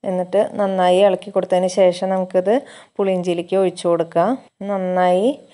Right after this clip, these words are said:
ഇളക്കി മിക്സ് ചെയ്ത് കൊടുക്കുക. അപ്പോൾ, ആ, നല്ല അടിപൊളിയായിട്ടുള്ള പുളിയിഞ്ചി റെഡി ആയിട്ടുണ്ട്. ആ, ആ, ഓണസദ്യയുടെ സ്പെഷ്യൽ പുളിയിഞ്ചിയാണ്. അപ്പോൾ എല്ലാവരും ട്രൈ ചെയ്ത് നോക്കണം.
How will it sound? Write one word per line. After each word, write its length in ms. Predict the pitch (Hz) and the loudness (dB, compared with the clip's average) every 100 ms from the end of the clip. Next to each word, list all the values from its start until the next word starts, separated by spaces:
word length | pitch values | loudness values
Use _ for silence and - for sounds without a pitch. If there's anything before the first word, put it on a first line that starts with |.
| _ _ | _ _
ഇളക്കി 400 | 202 180 175 - | 2 2 2 -2
മിക്സ് 300 | 208 185 - | -2 -2 -4
ചെയ്ത് 200 | 190 180 | -8 -2
കൊടുക്കുക. 400 | 175 165 165 - | 0 0 -2 -2
അപ്പോൾ, 760 | 185 226 - _ _ - 185 - - - - 185 | -2 -2 -8 _ _ -4 -2 -2 -6 -20 -12 -8
ആ, 340 | 175 170 165 170 | -6 -6 -6 -2
നല്ല 440 | 180 180 185 - | -2 2 0 0
അടിപൊളിയായിട്ടുള്ള 1000 | 180 180 180 - 202 190 185 185 180 185 | 0 -2 -2 -2 2 4 4 2 0 0
പുളിയിഞ്ചി 520 | 208 190 170 170 175 | 0 0 0 0 0
റെഡി 240 | 190 180 175 | 2 2 2
ആയിട്ടുണ്ട്. 600 | 175 170 175 170 185 262 - - - - - | 2 0 -4 0 2 0 -4 -20 -20 -20 -8
ആ, 20 | |
ആ, 880 | 170 165 165 160 156 - - 175 170 - | -6 -4 -2 -4 -4 -8 -6 -4 -4 -2
ഓണസദ്യയുടെ 840 | 180 175 170 175 170 165 175 240 - - | 0 0 -2 -4 -2 0 0 -2 -4 -18
സ്പെഷ്യൽ 420 | - 180 175 180 180 | -4 -2 0 -2 -2
പുളിയിഞ്ചിയാണ്. 760 | 180 170 175 170 175 175 175 | -2 -2 -4 -4 0 0 0
അപ്പോൾ 600 | 208 294 - - - - | -2 -4 -8 -20 -14 -4
എല്ലാവരും 560 | 170 170 175 185 180 185 | -2 -2 2 4 4 2
ട്രൈ 260 | 190 180 170 | 4 2 2
ചെയ്ത് 420 | 170 180 180 185 | 0 0 0 0
നോക്കണം. 500 | 175 170 170 190 | 0 -2 -4 -4